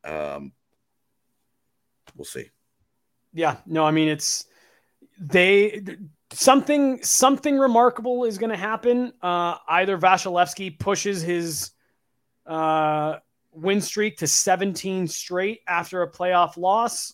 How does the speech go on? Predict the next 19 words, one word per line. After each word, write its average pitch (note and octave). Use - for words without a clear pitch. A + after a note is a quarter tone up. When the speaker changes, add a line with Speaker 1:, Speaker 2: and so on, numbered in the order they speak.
Speaker 2:
uh, E3
or F3+
Edmonton, F#3
or E3
excuse F#3
me, E3+
or D#3
Toronto E3+
gets D#3+
over E3
the E3
hump. F#3+
Uh, A3
last C4+
one D4+
I C#4+
wanna C#4
touch B3
on, A#3+